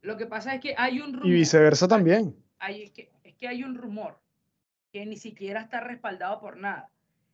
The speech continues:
Speaker 1: que dice que algunos mineros que aceptaron el apoyo de la comunidad L G B T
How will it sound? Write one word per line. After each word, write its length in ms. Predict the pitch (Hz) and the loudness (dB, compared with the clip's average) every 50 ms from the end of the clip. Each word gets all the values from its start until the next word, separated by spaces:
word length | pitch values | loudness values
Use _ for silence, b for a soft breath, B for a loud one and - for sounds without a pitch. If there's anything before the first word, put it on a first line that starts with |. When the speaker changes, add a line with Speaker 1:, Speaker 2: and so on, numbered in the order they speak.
| _ _ _ _ _ | _ _ _ _ _
Speaker 1:
que 160 | - 226 214 220 | -8 -8 -8 -8
dice 540 | 208 - 320 311 262 247 - - 254 254 _ _ _ _ _ _ _ _ | -8 -8 -8 -8 -8 -8 -10 -12 -14 -16 _ _ _ _ _ _ _ _
que 300 | 220 214 208 - - _ _ _ _ | -8 -6 -6 -8 -12 _ _ _ _
algunos 440 | - 170 185 202 196 214 208 226 240 | -10 -8 -8 -8 -8 -8 -10 -6 -6
mineros 420 | 247 262 269 254 254 233 226 240 | -6 -4 -4 -4 -6 -6 -8 -10
que 80 | 240 240 | -12 -14
aceptaron 460 | 208 220 214 - - 180 180 202 220 | -16 -16 -16 -14 -14 -12 -12 -10 -10
el 100 | 247 240 | -8 -8
apoyo 340 | 226 220 - 196 190 190 226 | -8 -8 -8 -12 -12 -12 -12
de 80 | 233 240 | -10 -8
la 160 | 240 233 233 | -8 -8 -8
comunidad 360 | 226 226 214 214 214 214 208 | -10 -12 -12 -10 -10 -10 -10
L 140 | 202 214 214 | -10 -10 -10
G 140 | 226 240 240 | -10 -10 -10
B 100 | 247 254 | -10 -10
T 340 | 247 269 262 240 240 - | -8 -6 -6 -6 -6 -10